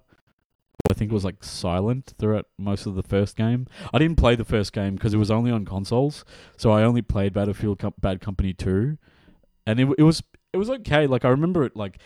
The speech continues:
there was obviously, like, you know, the whole thing about it was, like, kinda the, the banter between the, the people there, and it, and it, but it, it just played a lot like a cod campaign,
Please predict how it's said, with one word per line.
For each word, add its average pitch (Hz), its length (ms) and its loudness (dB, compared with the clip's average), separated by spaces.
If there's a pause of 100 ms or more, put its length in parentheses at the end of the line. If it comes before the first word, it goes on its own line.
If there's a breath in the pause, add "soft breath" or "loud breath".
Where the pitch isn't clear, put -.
(160 loud breath)
there 185 100 0
was 185 180 -2
obviously, 165 360 -8
like, 107 280 -8
you 110 60 -2
know, 104 160 -2
the 95 140 -6
whole 117 200 4
thing 104 140 -2
about 92 240 -2
it 78 80 -6
was, 85 180 -8
like, 87 160 -6
kinda 92 180 -6
the, 87 140 -6
the 90 140 -4
banter 92 460 -4
between 87 400 -6
the, 87 180 -8
the 87 120 -12
people 85 360 -10
there, 87 320 -12 (380 soft breath)
and 113 140 -2
it, 120 240 -6
and 139 120 -2
it, 135 160 -2
but 151 120 2
it, 156 140 -4
it 135 140 0
just - 200 -6
played 110 220 0
a 110 60 0
lot 92 160 -2
like 95 160 -6
a 95 60 -8
cod 90 300 -6
campaign, 95 560 -4